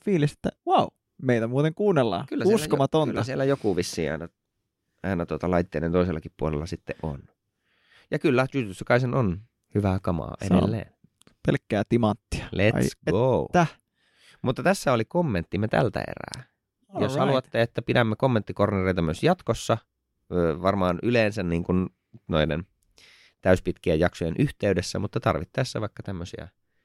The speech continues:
Speaker 2: koosteitakin voidaan tehdä, jos niitä nyt kertyy ihan raivoisasti, niin tuota, pistäkäähän, kuulkaa, tulemaan kommentteja, kysymyksiä, ruusuja, risuja.
Speaker 1: Ja kaikkea sieltä välillä.
Speaker 2: Kyllä, tiedonantoja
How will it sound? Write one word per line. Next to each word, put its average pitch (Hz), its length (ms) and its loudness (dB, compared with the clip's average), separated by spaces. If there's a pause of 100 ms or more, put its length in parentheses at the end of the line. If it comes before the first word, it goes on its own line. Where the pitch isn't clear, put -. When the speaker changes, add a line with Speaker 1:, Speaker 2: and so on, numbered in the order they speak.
(180)
Speaker 2:
koosteitakin 82 600 -2
voidaan 80 280 0
tehdä, 87 200 0
jos 71 180 -2
niitä 76 180 -6
nyt 76 140 -8
kertyy 80 420 -2
ihan 85 180 -2
raivoisasti, 85 560 0
niin 87 180 2
tuota, 110 220 -2
pistäkäähän, 104 640 0 (120)
kuulkaa, 110 320 0
tulemaan 95 380 0
kommentteja, 127 500 0 (320)
kysymyksiä, 120 580 2 (300)
ruusuja, 107 420 2 (580)
risuja. 101 420 0 (720)
Speaker 1:
Ja 175 80 -14
kaikkea 170 380 2
sieltä 131 260 0
välillä. 120 320 -2
Speaker 2:
Kyllä, 107 260 2 (160)
tiedonantoja 110 1120 0